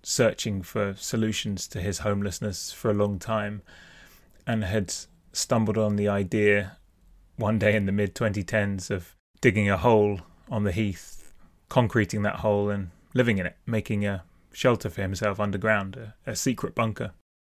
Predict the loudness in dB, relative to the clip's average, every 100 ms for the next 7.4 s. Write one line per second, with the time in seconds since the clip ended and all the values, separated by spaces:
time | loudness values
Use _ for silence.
0 | _ _ _ _ 4 6 6 4 4 4
1 | 2 2 0 0 -4 -10 _ 4 4 4
2 | 0 -6 -6 -2 0 0 -2 -6 _ 0
3 | 0 -4 -10 -2 -2 -2 -4 -2 2 2
4 | 0 -2 -4 0 2 4 2 -2 0 4
5 | 2 0 -4 0 0 0 -4 0 4 4
6 | 4 4 2 0 0 2 2 0 -4 -2
7 | 0 2 0 -2